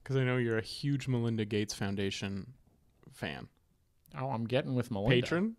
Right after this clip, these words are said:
Speaker 2: I'm already D M'd her
Speaker 1: <laughs>
Speaker 2: like a motherfucker.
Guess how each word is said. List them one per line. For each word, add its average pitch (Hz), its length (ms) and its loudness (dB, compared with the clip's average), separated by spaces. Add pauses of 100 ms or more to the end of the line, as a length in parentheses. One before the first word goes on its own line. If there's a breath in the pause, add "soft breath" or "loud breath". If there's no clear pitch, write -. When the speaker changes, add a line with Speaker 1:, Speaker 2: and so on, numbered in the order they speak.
Speaker 2:
I'm 127 220 2
already 139 400 6
D 135 320 2
M'd 131 200 4
her 101 200 -8 (360 loud breath)
Speaker 1:
<laughs> - 380 -20
Speaker 2:
like 120 140 -2
a 117 40 0
motherfucker. 113 680 -2